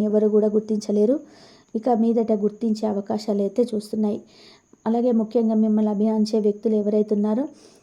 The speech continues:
మీ యొక్క లైఫ్ సెట్ చేయడానికి వాళ్ళు పర్చ-, ప్రయత్నం చేస్తారు. కెరియర్ పరంగా అవకాశాలు మూలంగా రావచ్చు. మంచి సలహాలు ఇచ్చి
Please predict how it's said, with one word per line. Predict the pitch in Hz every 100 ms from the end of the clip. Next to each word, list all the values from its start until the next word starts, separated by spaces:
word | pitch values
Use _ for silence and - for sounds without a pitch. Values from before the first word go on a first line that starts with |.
| _
మీ | 233
యొక్క | 240 233
లైఫ్ | 220 214 214
సెట్ | 226 208
చేయడానికి | - 214 208 202
వాళ్ళు | 214 208
పర్చ-, | 214 208 208 -
ప్రయత్నం | - 208 - 226
చేస్తారు. | 214 214 - 214
కెరియర్ | 208 214 214 214
పరంగా | 214 208 208 208
అవకాశాలు | 202 196 208 208 226 214 220 - - - - _ - 226
మూలంగా | 220 220 220 220
రావచ్చు. | 214 196 208 208 - - _ _ _ -
మంచి | 220 226 247
సలహాలు | 247 220 214 220 214
ఇచ్చి | 208 202 -